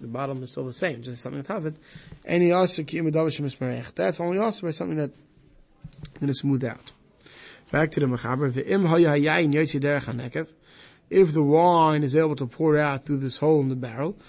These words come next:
also l'sasma, you're not allowed to close it up. Va'afil litin b'shum, even to put it, uh, sesame, put anything, b'derech harama, in a trickery fashion, lo mishein mechaben el atzneisham,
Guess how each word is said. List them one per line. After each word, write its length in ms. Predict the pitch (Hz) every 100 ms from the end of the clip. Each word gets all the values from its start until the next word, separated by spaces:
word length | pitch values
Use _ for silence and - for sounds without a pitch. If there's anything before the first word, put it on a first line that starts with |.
| - _ -
also 340 | 175 170 165
l'sasma, 480 | 143 - 147 - 156
you're 80 | 151
not 140 | 151
allowed 80 | 151
to 60 | 143
close 280 | 143 131
it 80 | 127
up. 160 | 139 151
Va'afil 500 | 131 143 180 160 156
litin 400 | 175 185 175 156
b'shum, 460 | 147 135 151 160 - - - - _ _
even 320 | - 151 180
to 120 | 143 127
put 200 | - 165
it, 280 | 151 - -
uh, 280 | - 120 -
sesame, 380 | - 165 170 156
put 180 | 127 131
anything, 360 | 160 165 139
b'derech 300 | 127 135 160
harama, 580 | 143 120 135 139 175 185 - - -
in 100 | 127
a 180 | 127 127 - - _
trickery 380 | - 190 175 147
fashion, 420 | - 156 151 135
lo 140 | 139 170
mishein 320 | 151 156 170
mechaben 420 | 156 - 156 156
el 140 | 147
atzneisham, 640 | 143 123 - 143 127 147 185